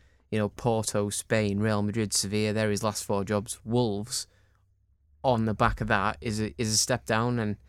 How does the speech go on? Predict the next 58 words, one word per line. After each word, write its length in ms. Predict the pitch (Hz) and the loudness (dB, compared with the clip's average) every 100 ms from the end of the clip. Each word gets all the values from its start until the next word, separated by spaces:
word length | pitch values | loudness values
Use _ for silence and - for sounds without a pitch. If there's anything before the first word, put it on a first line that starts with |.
| - _ _ _ _ - | -20 _ _ _ _ -2
I 80 | |
don't 160 | 110 117 | 0 2
really 200 | 107 110 | 2 0
care 300 | - 117 113 | 0 4 6
<laughs> 0 | |
if 240 | 110 - 120 | 4 4 0
Wolves 260 | 117 113 | 0 2
fans 200 | 117 110 | 0 0
are 40 | 107 | 2
going, 220 | 107 120 | 4 6
"Oh, 120 | 156 | 6
well, 240 | 127 127 | 6 4
you 80 | 123 | 4
know, 120 | 120 | 4
he's 120 | 123 120 | 4 4
not 140 | 143 | 2
gonna 140 | 120 | 2
get 120 | 117 113 | 0 2
back 160 | 117 | -2
to 100 | - | 0
the 60 | 98 | -2
top." 380 | - 120 104 - | 2 2 2 0
Like, 220 | 101 101 - - | 0 0 -6 -4
he'll 140 | 127 123 | 0 2
still 220 | - 160 | 2 -2
fancy 320 | 131 143 - | 0 0 0
himself, 300 | 113 98 92 - - | -2 -2 -4 -6 -6
self 260 | - 101 92 | -2 -2 -2
to 100 | 104 | -4
get 100 | 107 | -4
a 60 | |
better 240 | 101 107 104 | -2 -2 -2
job 260 | 98 98 - | -2 -4 -2
than 140 | 101 | -2
Wolves. 380 | 107 139 - - - _ - - - | 0 -2 -4 -14 -14 _ -20 -20 -6
So 400 | - 120 117 - | 4 6 6 2
with 180 | 127 127 | 0 2
this 240 | 131 - | 0 2
not 140 | 131 98 | 2 4
working 320 | 117 - 117 | 2 2 2
out, 360 | 113 98 95 - - _ _ _ - | 2 0 -6 -14 -20 _ _ _ 0
I 80 | 113 | 2
don't 220 | 117 104 | 2 2
think 220 | 113 101 | 0 -2
it's, 300 | 104 - - | -4 -2 0
uh, 360 | 104 101 98 - - | 0 0 -2 -6 -6
necessarily 540 | 110 107 117 104 101 | -4 0 0 0 0
the 100 | 95 | 0
worst 300 | 98 104 98 | 0 0 0
thing, 180 | 113 113 | 0 0
'cause 160 | 104 101 | 0 -2
I 40 | |
think 260 | 104 113 107 | 0 0 0
Wolves 340 | 110 107 - | 0 0 -4
would 120 | 104 | -4
be 80 | 104 | -6
better 440 | - 117 110 104 | -2 0 2 2
off 400 | 107 90 - - | 0 -2 -8 -18